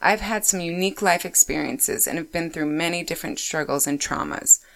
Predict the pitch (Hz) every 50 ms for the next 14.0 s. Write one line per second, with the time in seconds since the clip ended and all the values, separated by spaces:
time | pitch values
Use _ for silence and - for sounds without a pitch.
0 | - - - _ _ _ _ _ - 180 196 190 190 - - 175 170 - - -
1 | 214 208 226 220 208 165 151 - - 151 - - 185 156 - 185 175 180 185 214
2 | 208 214 208 214 196 - 175 175 175 185 - - 175 175 175 - 196 196 185 -
3 | 214 180 - - 175 165 156 151 - - 170 165 - - - - 185 170 - 180
4 | 190 - - 160 - - - - 160 180 190 208 214 - - - - 185 156 151
5 | 147 156 151 - - 170 170 156 160 160 170 165 190 190 - - 180 156 147 147
6 | 151 156 156 160 165 - - - 165 143 - - - - - - _ _ _ -
7 | - - - - - - _ - 233 277 269 269 294 320 320 311 285 262 - -
8 | - 240 240 226 220 220 214 208 196 202 185 185 180 175 170 151 156 175 - -
9 | - - 208 180 - 202 170 175 165 165 160 - - - - 208 208 208 226 254
10 | 262 254 240 247 240 - - 214 208 196 196 - - 165 175 196 202 175 160 156
11 | - - - - - - - - 220 220 - - 156 214 254 277 269 269 262 240
12 | 226 220 208 202 196 190 185 180 175 - 165 165 202 208 196 180 175 175 180 156
13 | 147 156 165 190 - 233 240 240 - - - 285 269 - - 208 180 170 175 180